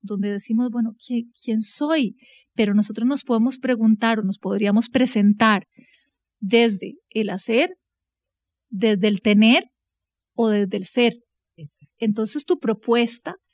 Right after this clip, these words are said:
Speaker 1: es que nos enfoquemos para redescubrirnos en el ser, no solamente en el hacer, o sea, que sería como el ejemplo de un emprendedor, ¿verdad? Que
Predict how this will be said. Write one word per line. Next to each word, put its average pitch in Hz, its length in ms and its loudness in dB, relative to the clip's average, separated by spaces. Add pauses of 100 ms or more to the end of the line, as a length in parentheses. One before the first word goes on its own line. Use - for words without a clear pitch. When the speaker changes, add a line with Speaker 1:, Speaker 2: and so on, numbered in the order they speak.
(360)
Speaker 1:
es 233 220 2
que 294 140 -2
nos 277 220 -2
enfoquemos 220 880 -2 (140)
para 226 360 -2 (540)
redescubrirnos 214 1040 0 (120)
en 247 200 4
el 196 160 -2
ser, 208 300 -10 (340)
no 214 160 0
solamente 262 760 2
en 208 140 4
el - 120 -4
hacer, 247 460 -2
o - 600 -20
sea, 208 120 -6
que 208 120 -12
sería 208 440 0 (220)
como 220 220 0
el 196 80 -2
ejemplo 247 400 2
de 240 140 0
un 233 100 0
emprendedor, 226 640 -2 (360)
¿verdad? 240 340 -4
Que - 160 -4